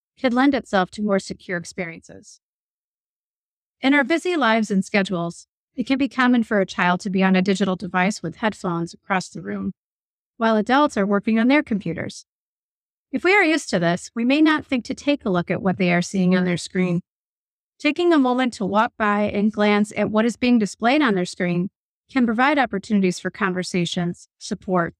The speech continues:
and mentorship. Doctor Heitner encouraged parents, especially parents of younger children, to be present in the event that their child is engaging with inappropriate content. Parents can utilize those instances for teachable moments.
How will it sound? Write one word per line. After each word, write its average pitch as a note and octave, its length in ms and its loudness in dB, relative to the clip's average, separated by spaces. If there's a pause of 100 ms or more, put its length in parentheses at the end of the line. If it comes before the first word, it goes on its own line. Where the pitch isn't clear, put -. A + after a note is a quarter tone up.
(120)
and A3+ 140 2
mentorship. F3 480 -2 (880)
Doctor B3 300 -2
Heitner C#4+ 280 4
encouraged C#4+ 500 0
parents, F3 520 -4 (180)
especially F#4 440 -2
parents E4+ 340 -2
of A#3+ 120 0
younger B3 280 2
children, F3 420 -4 (640)
to B3+ 100 -2
be C4+ 140 2
present D4+ 480 0
in G#3+ 140 0
the A3 100 2
event A#3+ 240 0
that A3 140 -4
their G#3+ 120 -2
child B3 320 0
is G3+ 120 0
engaging G3+ 420 2
with F#3+ 160 0
inappropriate G3 600 -2
content. F3+ 500 -4 (380)
Parents C4 280 2
can B3 160 0
utilize C4+ 460 2
those G#3 200 -2
instances G#3+ 640 0
for F#3+ 120 -6
teachable G3 400 -2
moments. D#3 520 -4